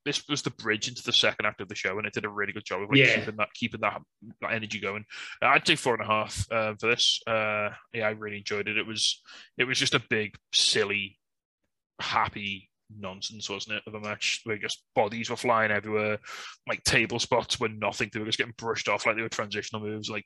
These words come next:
Speaker 1: you know, Lance Storm was probably, like, exploding with rage <laughs> watching this.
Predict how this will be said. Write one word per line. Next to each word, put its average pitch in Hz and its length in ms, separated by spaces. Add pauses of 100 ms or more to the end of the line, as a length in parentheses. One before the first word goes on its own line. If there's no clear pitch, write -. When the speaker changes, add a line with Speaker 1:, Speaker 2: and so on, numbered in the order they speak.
Speaker 1:
you 117 100
know, 104 240 (420)
Lance 117 220
Storm 104 300
was 113 80
probably, 113 240
like, 104 160
exploding 107 640
with 101 140
rage 101 480
<laughs> - 280
watching 156 340
this. - 340